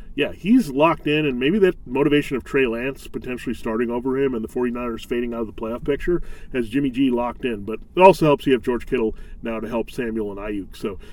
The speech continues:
their weapons are coming together. You like Eli Mitchell out of the backfield. They're six and a half point favorites here on the road. Forty-five and a half is the over-under here. So I look at, uh, the forty-niners. It's all the principles that you would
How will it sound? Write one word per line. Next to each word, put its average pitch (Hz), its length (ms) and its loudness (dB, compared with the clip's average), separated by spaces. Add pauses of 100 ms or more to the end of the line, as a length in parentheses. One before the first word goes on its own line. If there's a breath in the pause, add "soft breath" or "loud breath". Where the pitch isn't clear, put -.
(140 loud breath)
their 117 120 0
weapons 175 360 4
are 180 60 0
coming 175 180 2
together. 160 400 4
You 120 120 4
like 117 200 -2
Eli 131 200 2
Mitchell 160 340 0
out 160 100 4
of 143 60 4
the 127 40 0
backfield. 143 640 0
They're 107 80 -6
six - 280 -2
and 143 80 2
a 131 40 0
half - 140 -4
point 135 200 -2
favorites 123 380 -2
here 127 160 -2
on 107 80 -4
the 104 60 -6
road. 123 300 -2 (560 soft breath)
Forty-five 143 760 6
and 120 120 -6
a 110 60 -10
half 127 360 -4
is 127 180 -2
the 117 120 2
over-under 120 540 0
here. 120 220 -2
So 107 240 -4 (1000)
I - 40 0
look 165 180 8
at, - 200 2
uh, 127 140 0 (640 soft breath)
the - 40 -8
forty-niners. 170 560 8
It's 147 140 -2
all 156 120 6
the 147 60 2
principles 147 480 0
that 127 140 2
you 117 80 -2
would 110 200 -2